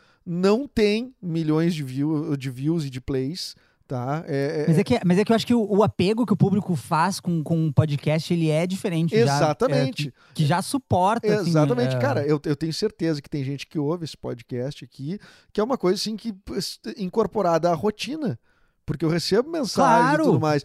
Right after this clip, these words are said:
Speaker 1: E se
Speaker 2: Tu
Speaker 1: cria
Speaker 2: faz parte da
Speaker 1: relação.
Speaker 2: vida da pessoa,
Speaker 1: É,
Speaker 2: meu.
Speaker 1: claro,
Speaker 2: Cara,
Speaker 1: é.
Speaker 2: eu, eu, eu sei, eu sei, eh, tipo assim, a minha rotina, uma época quando eu era analista de sistemas, ela ficava um pouco baseada com os podcasts, assim, tipo assim, ó, eu vou almoçar na sexta-feira ouvindo o Nerdcast, entendeu?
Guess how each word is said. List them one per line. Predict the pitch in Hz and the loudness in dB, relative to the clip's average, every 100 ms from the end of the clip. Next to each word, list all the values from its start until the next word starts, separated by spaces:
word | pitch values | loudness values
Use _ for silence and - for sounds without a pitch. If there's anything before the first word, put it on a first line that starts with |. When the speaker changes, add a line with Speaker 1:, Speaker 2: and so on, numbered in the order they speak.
| - | -6
Speaker 1:
E | 156 | -8
se | 214 | -6
Speaker 2:
Tu | 214 | 0
Speaker 1:
cria | |
Speaker 2:
faz | 254 285 | 0 4
parte | 330 | 2
da | 285 | 2
Speaker 1:
relação. | 269 | 2
Speaker 2:
vida | 220 202 | 2 2
da | |
pessoa, | 190 185 - 175 147 | 4 4 4 2 4
Speaker 1:
É, | |
Speaker 2:
meu. | 139 113 | 2 0
Speaker 1:
claro, | - 160 247 302 | -4 -4 -6 -2
Speaker 2:
Cara, | 262 214 | 0 0
Speaker 1:
é. | 151 | 4
Speaker 2:
eu, | 220 277 208 | 4 4 4
eu, | 240 | 2
eu | 226 208 | 2 2
sei, | 247 202 | 2 2
eu | 202 | 2
sei, | 220 - | 2 2
eh, | 180 175 175 | 2 4 2
tipo | 151 | 0
assim, | - 190 | 0 0
a | 143 165 | 0 0
minha | 208 | 2
rotina, | 220 196 - 208 247 220 185 | 2 0 0 0 0 0 0
uma | 175 | 0
época | 175 - | 0 2
quando | 185 | 0
eu | |
era | 170 | 2
analista | 170 170 185 | 2 0 0
de | 151 | -4
sistemas, | 156 - 180 247 147 - | -4 -2 0 0 -2 -4
ela | 170 196 | -8 -8
ficava | - 208 | -8 -8
um | 220 | -6
pouco | 220 220 | -6 -2
baseada | 220 208 214 208 208 | 0 2 2 2 0
com | |
os | 214 | 0
podcasts, | 240 220 - 208 285 202 | -2 -4 -6 -8 -6 -2
assim, | 208 | -2
tipo | 220 | 0
assim, | 247 | 0
ó, | 151 | 0
eu | 180 | 0
vou | 170 220 | 2 4
almoçar | 311 311 - 240 | 4 2 2 0
na | 262 | 0
sexta-feira | 233 - 190 185 247 | -2 -4 -2 0 0
ouvindo | 262 226 262 | 2 2 2
o | |
Nerdcast, | 285 277 269 240 254 262 | 0 -2 -4 -2 -2 -2
entendeu? | 214 165 160 208 | -4 -6 -6 -8